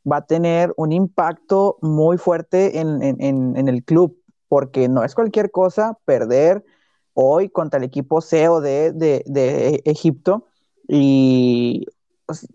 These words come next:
o sea, es que, es que son muchas cosas, güey. Son muchas cosas. Y realmente yo le calculo cinco mil personas, güey. ¿Cuánto, cuánto? Avéntate tú tu pronóstico. ¿Cuánta gente le calculas, güey, que vaya al estadio?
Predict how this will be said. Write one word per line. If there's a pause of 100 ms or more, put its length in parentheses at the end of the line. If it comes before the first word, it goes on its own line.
(160)
o
sea,
es
que,
es
que
son
muchas
cosas,
güey.
Son
muchas
cosas.
Y
realmente
yo
le
calculo
cinco
mil
personas,
güey.
¿Cuánto,
cuánto?
Avéntate
tú
tu
pronóstico.
¿Cuánta
gente
le
calculas,
güey,
que
vaya
al
estadio?